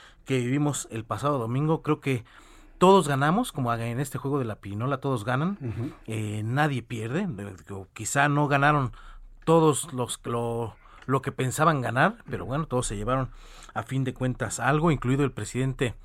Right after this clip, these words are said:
Speaker 1: eh, Andrés Manuel López Obrador, es uno de los ganadores de la elección, por supuesto, se lleva la mayoría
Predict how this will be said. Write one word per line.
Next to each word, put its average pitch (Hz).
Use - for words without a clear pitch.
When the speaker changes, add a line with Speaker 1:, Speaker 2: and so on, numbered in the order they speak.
Speaker 1:
eh, 113
Andrés 117
Manuel 113
López 135
Obrador, 98
es -
uno 127
de 107
los 95
ganadores 90
de 107
la 90
elección, 135
por 139
supuesto, 131
se -
lleva 123
la 104
mayoría 101